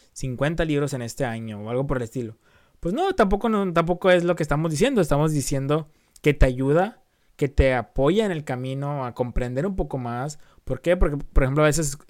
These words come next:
hay libros que a mí me, a mí me gusta mucho leer las biografías de personas que ya pasaron por donde yo, pues, quiero pasar o he pasado o, o algo por el estilo. Y aprendo mucho de co-, de cómo ellos, pues, también han vivido, vivieron experiencias que a la torre, si yo hubiera estado ahí, yo hubiera declinado, no hubiera seguido. A veces digo,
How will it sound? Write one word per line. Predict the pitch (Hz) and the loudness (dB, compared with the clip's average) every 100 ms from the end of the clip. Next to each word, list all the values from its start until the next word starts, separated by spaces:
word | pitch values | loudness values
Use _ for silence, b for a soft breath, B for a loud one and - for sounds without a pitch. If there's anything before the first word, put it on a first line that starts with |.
| _ _ | _ _
hay | 127 | -2
libros | 131 135 143 | 2 2 2
que | - | 0
a | 127 | -2
mí | |
me, | 147 | -4
a | 135 | -2
mí | |
me | 139 | -2
gusta | 156 160 | -2 -2
mucho | 165 160 175 | -4 -2 0
leer | 139 | 2
las | 143 143 | 2 2
biografías | 135 120 - 131 135 139 | 0 0 -2 0 2 0
de | |
personas | 131 - - 139 147 123 120 - | 4 4 4 -4 -4 -4 -6 -6
que | 117 | -4
ya | 113 110 _ _ | -4 -4 _ _
pasaron | 135 131 131 147 | -4 -2 -2 2
por | 151 135 | 4 2
donde | 120 | 0
yo, | 113 - _ - | -6 -8 _ -20
pues, | - - - _ _ | -16 -16 -18 _ _
quiero | - 147 220 | 2 4 6
pasar | 143 - 156 | 4 4 4
o | 139 117 | 4 2
he | 131 | 4
pasado | 165 143 165 135 | 4 4 0 0
o, | 120 123 113 107 | 2 0 0 -4
o | 110 | -4
algo | 127 | -2
por | 156 151 | 0 -2
el | |
estilo. | 151 175 139 - _ _ _ _ _ b b b b b | -2 0 -2 -2 _ _ _ _ _ b b b b b
Y | 170 | 2
aprendo | 165 160 202 | 6 6 6
mucho | 208 208 202 | 2 2 0
de | 151 | 0
co-, | 170 185 | -2 -2
de | 170 151 | -2 0
cómo | 170 185 208 | 0 0 0
ellos, | 180 180 190 - b b b b - | 0 0 -2 -6 b b b b -6
pues, | 160 | -4
también | 151 151 165 | 0 -2 0
han | 185 | 0
vivido, | 190 190 196 | 0 0 0
vivieron | 214 160 165 | -2 -2 -2
experiencias | 185 - 147 156 156 | -2 2 4 4 -2
que | 143 | -8
a | |
la | 123 | -10
torre, | - - 196 | -12 -6 -4
si | 190 | -2
yo | 151 | 0
hubiera | 170 | 0
estado | 165 180 | 0 0
ahí, | 208 | 0
yo | 190 | 0
hubiera | 160 156 151 131 - | 0 0 0 -2 -6
declinado, | 156 139 - 135 120 165 | -2 -2 -2 -6 -4 -6
no | 190 | -4
hubiera | 151 143 | -4 -4
seguido. | 127 113 131 | -6 -6 -6
A | 127 113 127 | -6 -8 -8
veces | 120 147 127 | -8 -6 -4
digo, | 123 120 | -4 -6